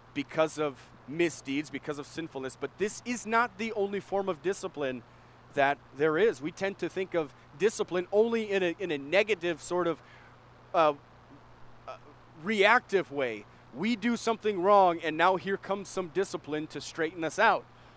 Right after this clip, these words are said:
No, discipline is a much more broad and, and multifaceted category of, of act. Discipline is, we have to see also in, reli-, in, in light of its related word, discipleship.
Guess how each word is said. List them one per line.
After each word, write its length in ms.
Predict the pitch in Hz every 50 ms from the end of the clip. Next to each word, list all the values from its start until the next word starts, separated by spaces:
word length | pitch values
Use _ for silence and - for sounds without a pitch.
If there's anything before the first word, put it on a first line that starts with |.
| - - -
No, 160 | 175 185 180
discipline 680 | 160 147 226 240 - 262 - - 190 190 185 180 170 139 - - - - - - - - - - - - - - - - -
is 160 | 202 180 156
a 60 | 175
much 320 | 165 180 196 220 - - 202
more 160 | 196 190 180
broad 640 | - 143 147 165 170 185 196 196 196 190 180 160 - - - - - - -
and, 160 | 170 143 139 139
and 200 | 185 156 147 139
multifaceted 1040 | 156 170 190 202 - - 202 165 - - 147 156 185 180 - 190 170 170 160 147 135 - - - - - - -
category 640 | - - 175 190 196 175 156 165 160 160 160 151 147
of, 160 | 143 143 135 - - - - - -
of 220 | 151 131 - - - 151
act. 420 | 196 254 254 - - - - - - - - - - - - - - - - - - - - - - - - - 127
Discipline 800 | - 233 277 - - 277 - - 180 180 175 170 170 165 156 - -
is, 400 | 196 185 175 160 - - - - - - - - - - - - - - - - 190
we 140 | 196 190 185
have 120 | 190 185 -
to 60 | 185
see 200 | - - 220 220
also 320 | 196 214 233 - 214 202
in, 60 | 190 175
reli-, 380 | 165 160 170 180 196 190 - - - - - -
in, 240 | 202 175 165 165 165
in 120 | 170 170
light 200 | 170 170 175 185
of 80 | 180 170
its 200 | 170 - - 151
related 480 | 185 175 165 190 226 285 294 226 156
word, 280 | 135 139 147 160 156 147
discipleship. 840 | 202 214 - - - 240 277 339 - - 262 208 - - 147 101